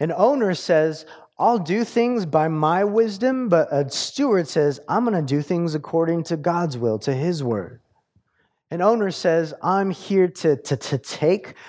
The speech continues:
from others, to oppress others." A steward says, "I'm here to do good for others, to lift others up,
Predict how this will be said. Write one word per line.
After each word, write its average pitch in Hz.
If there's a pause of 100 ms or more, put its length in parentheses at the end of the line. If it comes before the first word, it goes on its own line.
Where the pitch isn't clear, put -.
from 196
others, 202 (680)
to 156
oppress 160 (260)
others." 202 (400)
A -
steward 175
says, 131
"I'm 170
here 160
to 147
do 139
good 123 (140)
for -
others, - (640)
to 139
lift 151 (280)
others 143 (260)
up, -